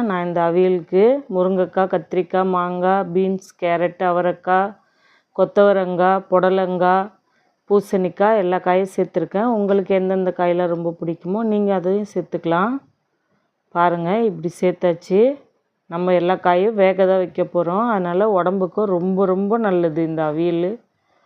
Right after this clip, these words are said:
அவ்வளோதான் எல்லா காயும் சேர்த்துட்டு இப்போ இந்த அவியலுக்கு தேவையான அளவு உப்பு சேர்த்துக்கலாம். நான் இந்த அவியலுக்கு ரெண்டு ஸ்பூன் அளவு உப்பு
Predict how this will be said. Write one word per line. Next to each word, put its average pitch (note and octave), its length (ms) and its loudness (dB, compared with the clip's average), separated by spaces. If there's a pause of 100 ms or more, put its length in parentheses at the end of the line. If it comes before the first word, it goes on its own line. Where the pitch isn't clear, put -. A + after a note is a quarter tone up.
(800)
அவ்வளோதான் E3+ 460 0
எல்லா E3 240 0
காயும் E3+ 280 0
சேர்த்துட்டு F3 440 0 (500)
இப்போ F3+ 220 0
இந்த F3 140 0 (100)
அவியலுக்கு F#3 400 0 (100)
தேவையான F3 460 0
அளவு F3 260 4 (140)
உப்பு G3+ 220 -2 (100)
சேர்த்துக்கலாம். F3+ 600 -2 (1120)
நான் F#3+ 220 0
இந்த F#3 180 2
அவியலுக்கு F3+ 600 0 (200)
ரெண்டு F#3+ 260 0 (100)
ஸ்பூன் G3+ 340 -2
அளவு F3 200 2 (140)
உப்பு F#3+ 260 -4